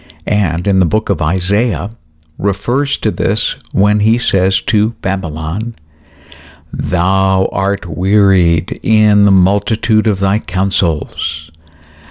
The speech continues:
Let now thy astrologers, the stargazers, the monthly prognosticators stand up."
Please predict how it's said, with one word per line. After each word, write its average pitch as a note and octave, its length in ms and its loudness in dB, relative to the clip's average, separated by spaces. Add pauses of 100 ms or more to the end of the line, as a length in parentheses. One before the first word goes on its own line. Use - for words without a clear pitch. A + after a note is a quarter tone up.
(220)
Let F#2+ 340 -2
now F#2+ 540 2
thy F#2+ 420 -2
astrologers, G#2 1700 -4 (560)
the - 140 -4
stargazers, F#2+ 1400 -2
the A2 220 -2
monthly A2 640 0
prognosticators F2+ 1500 -4
stand D#2+ 640 -2
up." D#2+ 240 -6